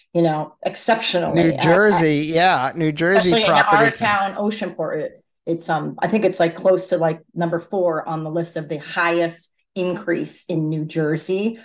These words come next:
Speaker 1: for our, our property taxes. So, you know, what we can do as council members is really, you know, fine tooth, with a fine tooth comb, look through the budget and see how we can reduce some of the municipal spending where,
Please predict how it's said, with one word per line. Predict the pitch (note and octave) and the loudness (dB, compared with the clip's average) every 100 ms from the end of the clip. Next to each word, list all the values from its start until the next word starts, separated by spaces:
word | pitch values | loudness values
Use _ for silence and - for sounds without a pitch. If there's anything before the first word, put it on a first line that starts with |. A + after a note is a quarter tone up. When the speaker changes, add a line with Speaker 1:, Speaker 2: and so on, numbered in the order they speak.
| _ | _
Speaker 1:
for | F#3 | -2
our, | - D#3 - | 0 0 -2
our | E3 D3 | -4 -2
property | - G#3 G3+ D3+ | 0 0 -2 -8
taxes. | - - - - - - | -8 -10 -10 -10 -10 0
So, | E3+ E3 E3 - - | 2 2 0 -8 -2
you | B3+ | 2
know, | G#3 | 4
what | G3+ A3 | 4 2
we | B3+ | 0
can | A#3 A#3 | 0 0
do | G#3 G#3 G3+ | 2 2 0
as | F3 | -2
council | - G#3 G#3 F#3+ | -4 -4 -4 -4
members | E3 D#3+ E3 E3+ | -4 -4 -4 -4
is | E3 | -4
really, | A3 A3 G3 F#3+ - _ | -2 -2 -2 -6 -16 _
you | G#3 | -2
know, | F#3 | -2
fine | F#3 A3+ A#3 A#3+ A3+ | 0 -2 0 -2 -4
tooth, | - A3 | -6 -6
with | G#3 F#3+ | -4 -6
a | F#3 | -4
fine | G#3+ A3 A3 G#3+ | -4 -2 -4 -6
tooth | A3+ A3 | -8 -10
comb, | - B3+ F3+ E3+ | -4 -2 -2 -4
look | G#3 G#3 | -6 -6
through | A3 | -6
the | A3+ | -4
budget | F3+ D#3 D3+ D#3 - - - | -2 -4 -4 -6 -6 -8 -12
and | F3 | -10
see | G3+ | -6
how | F3+ F3+ | 0 2
we | E3+ B3+ - | 2 -2 -2
can | F#3 | -2
reduce | E3 E3 E3+ E3 E3 | 0 0 0 0 -2
some | E3+ E3 | -4 -2
of | |
the | E3+ | 0
municipal | E3+ F3 F#3 F#3+ F#3+ D#3+ | 0 -2 -4 -8 -10 -10
spending | E3 - C#3+ C3 C3+ D#3+ | -10 -8 -6 -6 -6 -2
where, | D#3+ C#3+ C#3 D3+ | 0 0 -2 -4